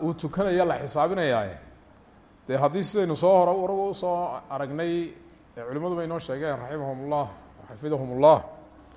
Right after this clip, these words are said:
een, qofkii tusaale ahaan isagu garoonkan uu ku soo tukaday, dee salaaddiisii wuu soo dhamaystay. Laakiin garoon kale uu soo maray oo gurigiisa agtiisa aan weli lamaba tukanba. Ma gowracaya isagu? Ya, dee haa, wuu gowracaysa waqtigiisa, maadaama ay isagu salaad soo tukan.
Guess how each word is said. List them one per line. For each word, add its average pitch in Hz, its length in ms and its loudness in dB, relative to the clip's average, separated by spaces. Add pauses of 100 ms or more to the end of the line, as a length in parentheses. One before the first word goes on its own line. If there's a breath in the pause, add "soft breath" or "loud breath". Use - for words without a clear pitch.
(380 loud breath)
een, 117 460 -4 (260)
qofkii 165 280 -2
tusaale 147 260 2
ahaan 170 180 2
isagu 185 240 -2
garoonkan 175 440 4
uu 180 40 -2
ku - 60 -10
soo 175 160 0
tukaday, 160 340 -4 (1120)
dee 143 80 -2
salaaddiisii 180 500 4
wuu 190 80 0
soo 170 140 4
dhamaystay. 127 340 -4 (360)
Laakiin 135 220 -2
garoon 190 260 6
kale 175 120 0
uu 175 60 -2
soo 175 160 -4
maray 156 200 -2
oo 175 40 -2
gurigiisa 175 400 -4
agtiisa 165 300 -4
aan 180 80 -2
weli 202 140 0
lamaba 175 280 2
tukanba. 160 320 -4 (720)
Ma 127 80 -10
gowracaya 180 400 6
isagu? 160 260 0 (1120)
Ya, 175 160 8 (640)
dee 139 80 -2
haa, 147 340 2
wuu 151 120 -8
gowracaysa 147 400 0
waqtigiisa, 143 400 -8
maadaama 147 320 0
ay 156 60 0
isagu 151 220 -2
salaad 139 220 0
soo 139 120 -6
tukan. - 160 -14